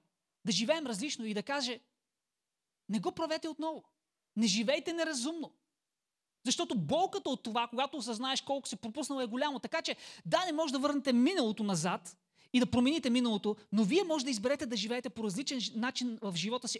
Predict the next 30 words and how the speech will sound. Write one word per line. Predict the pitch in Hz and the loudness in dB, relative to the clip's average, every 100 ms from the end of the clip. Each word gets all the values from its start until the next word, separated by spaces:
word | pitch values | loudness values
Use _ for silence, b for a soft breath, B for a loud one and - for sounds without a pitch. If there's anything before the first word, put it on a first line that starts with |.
| - | -4
от | 339 - | -6 -4
сега | 302 220 | -6 -4
нататък. | 185 185 240 - _ _ _ _ _ _ _ _ | -6 -6 -8 -8 _ _ _ _ _ _ _ _
И | 214 | 0
знам, | 190 339 | 4 4
че | - | 4
е | 349 | 2
болезнено | 277 277 277 269 254 254 B B | 2 2 2 2 0 -2 B B
да | 226 | 2
го | 214 | 4
мислим, | 247 262 311 285 B - | 2 0 -2 -4 B -4
но | 202 | -2
от | 220 202 - | -2 -4 -4
сега | - 196 220 339 | -2 0 0 0
нататък | 349 240 214 202 | 0 -2 -4 -8
апостол | 220 254 240 | -6 -6 -4
Павел | 247 240 | -2 -2
ни | 240 | -2
казва: | 262 240 247 | -4 -4 2
„Инвестирайте | 262 247 240 - 311 349 247 190 | 2 4 2 0 -2 -2 -2 -6
времето | 165 185 294 277 - | -8 -4 -4 -4 -6
си, | 185 185 | -10 -10
парите | - 254 311 302 | 0 2 2 -2
си, | 247 196 156 B B B | -6 -6 -8 B B B
а, | 214 202 - 233 | -2 -2 -6 0
живота | 190 196 277 320 285 | 2 4 2 0 -4
си | - 170 - _ _ _ _ _ _ - | -6 -8 -14 _ _ _ _ _ _ -4
по | 269 | 0
разумен | 247 170 330 302 | 2 2 0 0
начин. | 285 277 208 | -2 -4 -6